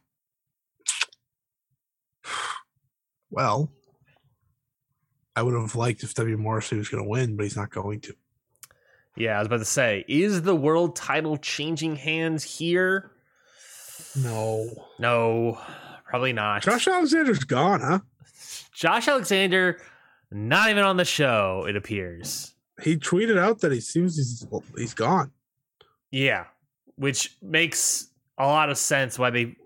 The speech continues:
Speaker 2: changed the title to Moose, except then Impact, J-, Josh Alexander could have just had the title match here and then put over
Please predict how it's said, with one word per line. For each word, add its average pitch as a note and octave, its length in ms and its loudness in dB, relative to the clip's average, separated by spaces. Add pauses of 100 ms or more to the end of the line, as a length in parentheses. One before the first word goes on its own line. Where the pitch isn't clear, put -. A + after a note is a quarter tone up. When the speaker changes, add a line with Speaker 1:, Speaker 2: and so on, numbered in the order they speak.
(400)
Speaker 2:
changed C#3 380 -2
the B2+ 60 -6
title C3 340 0
to A#2+ 100 -8
Moose, C3+ 480 0 (100)
except F#3+ 680 0 (300)
then E3+ 220 0
Impact, E3 600 -2
J-, D#3+ 140 0
Josh D#3 380 0
Alexander D3 360 0
could C3+ 120 -4
have C3+ 100 0
just B2+ 120 -8
had C3 140 2
the A#2+ 80 -6
title C3 300 -2
match A#2 240 -2
here A2+ 380 0
and G#2+ 240 -4
then G#2+ 140 -4
put A#2 180 -4
over G#2 500 -2